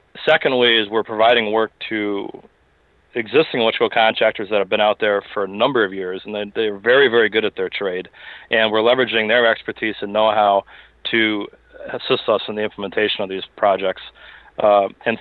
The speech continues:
third, we actually work with them, uh, on a number of different levels to where not only are we looking to them to assist us in installing our projects, but we also look to them to, to provide projects for us.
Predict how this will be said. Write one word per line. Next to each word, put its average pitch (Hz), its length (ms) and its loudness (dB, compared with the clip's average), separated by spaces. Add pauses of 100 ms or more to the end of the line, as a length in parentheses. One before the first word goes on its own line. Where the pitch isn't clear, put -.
third, 123 440 4
we 127 160 2
actually 185 300 0
work 123 260 2
with 131 80 0
them, 113 300 2 (180)
uh, 110 260 2 (640)
on 131 240 -2
a 123 40 0
number 151 260 4
of 113 100 -4
different 110 400 -4
levels 117 400 2 (140)
to 127 60 -10
where 113 340 2
not 143 240 0
only 127 520 2 (680)
are 123 100 4
we 120 140 2
looking 120 320 -2
to 120 100 -8
them 117 400 2
to 120 80 -8
assist - 380 -6
us 113 160 0 (200)
in 117 120 -4
installing 123 540 0
our 101 100 -4
projects, 101 500 -2
but - 80 -10
we 117 120 -4
also 147 300 4
look 113 200 -2
to 113 80 -14
them 110 200 -2
to, - 120 -20
to - 240 -20
provide 110 440 0
projects 107 440 0 (100)
for 104 140 0
us. - 160 -2